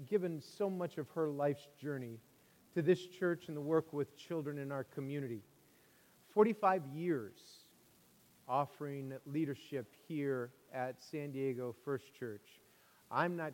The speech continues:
sure you heard that. Forty-five years. I, uh, twenty-five of those as an employee, another twenty in volunteer service. I, um,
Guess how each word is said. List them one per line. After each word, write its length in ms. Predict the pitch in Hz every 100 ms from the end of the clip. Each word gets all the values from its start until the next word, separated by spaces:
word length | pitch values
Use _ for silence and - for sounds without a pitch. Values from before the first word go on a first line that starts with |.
| -
sure 120 | 151
you 180 | 143 135
heard 260 | 123 131 110
that. 200 | 107 104 - - -
Forty-five 1080 | 170 175 185 170 - - 139 135 135 139 123
years. 760 | 135 135 120 104 95 95 98 - - - - - - - - - - _ 160
I, 240 | 160 151
uh, 120 | 143
twenty-five 480 | 208 220 - 190 185
of 140 | 170
those 380 | 156 175 196 170
as 120 | 160
an 120 | 156 160
employee, 500 | 143 - 165 170 180
another 300 | 156 151 143
twenty 500 | - 156 156 170 160
in 120 | 135
volunteer 640 | 131 147 151 139 156 139 -
service. 640 | - 143 139 151 - - - - - _ - - - _ _ -
I, 420 | 139 160 156 147
um, 320 | 139 135